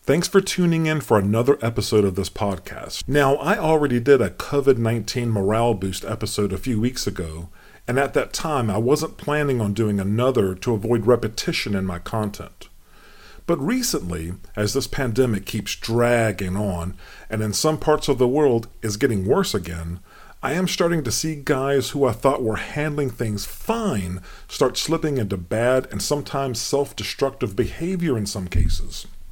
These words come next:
Now, I know this whole situation is difficult. I am not trying to diminish that at all, but I want to share my perspective and the one from the book because I think that way of thinking is always helpful, including in crisis situations like this.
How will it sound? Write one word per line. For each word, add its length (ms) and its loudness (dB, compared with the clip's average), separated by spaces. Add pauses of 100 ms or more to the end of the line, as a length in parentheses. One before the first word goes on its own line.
(600)
Now, 220 4
I 80 6
know 240 8
this 240 6
whole 200 6
situation 640 6
is 140 0
difficult. 600 -4 (440)
I 100 -2
am 140 2
not 180 2
trying 280 0
to 100 2
diminish 480 2
that 180 -2
at 140 -2
all, 420 0 (320)
but 140 4
I 20 4
want 180 4
to 60 2
share 340 4
my 160 4
perspective 800 0 (100)
and 140 -2
the 80 2
one 260 0
from 200 -2
the 100 0
book 500 -4 (300)
because 300 2
I 80 6
think 300 4
that 200 0
way 460 4 (120)
of 140 2
thinking 440 2
is 160 -4
always 500 -2
helpful, 560 -2
including 640 0
in 120 2
crisis 460 -2
situations 680 -2
like 220 -4
this. 480 -8